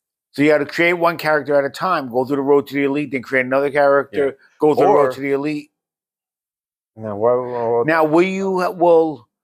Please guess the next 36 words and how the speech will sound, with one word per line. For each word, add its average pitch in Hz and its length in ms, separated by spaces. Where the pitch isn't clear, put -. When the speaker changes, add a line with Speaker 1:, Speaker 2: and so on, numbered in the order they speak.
Speaker 1:
my 143 140
question 143 380
is, 165 120
will 127 160
you 147 160
be 151 160
able 151 320
to 131 140
download 143 640
characters 143 400
that 123 100
other 139 140
people 131 280
create, 143 380
like 135 140
a 113 160
community 139 280
creations 139 580
thing? 92 180
Is 123 100
Speaker 2:
No. 123 80
Speaker 1:
it 139 60
gonna 143 160
hap-, 135 240
it's - 140
not 131 160
gonna 123 140
happen. 123 180
Speaker 2:
No, 98 220
it, 101 520
they're 104 100
bringing 147 340
back 160 240
the 170 60
formulas, 180 640
baby. 151 420